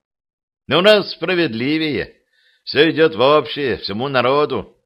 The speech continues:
Поэтому скоро мы вас обгоним и перегоним и по промышленности, как товарищ Сталин обещал. —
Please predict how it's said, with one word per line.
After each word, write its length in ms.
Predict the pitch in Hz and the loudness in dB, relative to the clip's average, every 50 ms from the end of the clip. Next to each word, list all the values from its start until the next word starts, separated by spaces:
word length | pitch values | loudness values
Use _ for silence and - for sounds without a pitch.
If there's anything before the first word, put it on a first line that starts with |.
| _ _ _ _ _ _ _ _ - | _ _ _ _ _ _ _ _ -6
Поэтому 340 | 98 107 113 131 143 143 135 | -4 -2 -2 -2 -2 -2 -2
скоро 340 | - - 131 143 143 135 135 | -2 0 2 2 2 2 0
мы 140 | 131 131 135 | -2 0 0
вас 240 | 139 135 127 - | 2 2 0 0
обгоним 480 | 123 127 117 117 131 165 160 151 120 95 | -2 -4 -4 0 2 2 2 2 0 -4
и 140 | 98 104 101 | -4 -4 -4
перегоним 640 | - - 131 123 107 120 123 120 120 113 95 87 - _ _ _ _ _ - | -2 0 0 0 2 0 0 0 0 -4 -6 -8 -12 _ _ _ _ _ -8
и 100 | 98 107 | -8 -6
по 180 | 107 113 127 127 | -4 -2 -2 -2
промышленности, 1400 | - 120 117 120 123 120 120 120 120 110 - - 101 113 117 110 107 107 101 - - - - 110 95 - _ _ _ _ _ | -2 -2 0 0 0 0 0 -2 -2 -4 -6 -8 -8 -6 -6 -6 -6 -8 -10 -12 -12 -10 -8 -8 -8 -10 _ _ _ _ _
как 240 | - 104 98 95 - | -10 -10 -10 -8 -4
товарищ 320 | 110 110 113 110 107 98 | -2 0 0 0 -2 -4
Сталин 540 | - - - - 110 104 101 98 98 95 92 | -8 -12 -6 -2 -2 0 0 -2 -4 -6 -6
обещал. — 720 | 92 90 92 87 - - - - 98 95 92 82 71 - | -6 -8 -8 -8 -10 -10 -8 -4 -4 -2 -2 -4 -6 -10